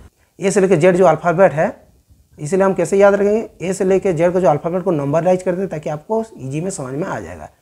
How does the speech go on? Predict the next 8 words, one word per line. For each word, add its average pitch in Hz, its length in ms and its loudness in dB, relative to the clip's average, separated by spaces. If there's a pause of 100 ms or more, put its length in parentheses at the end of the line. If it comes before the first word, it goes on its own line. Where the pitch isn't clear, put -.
(120)
ठीक 226 120 -4
है, 269 140 -6 (220)
चलते 160 200 -8
हैं 233 180 -6
नेक्स्ट - 360 -12 (220)
पे। 110 120 -20 (2250)
देखिए 196 220 4 (560)
एक्ट 202 300 2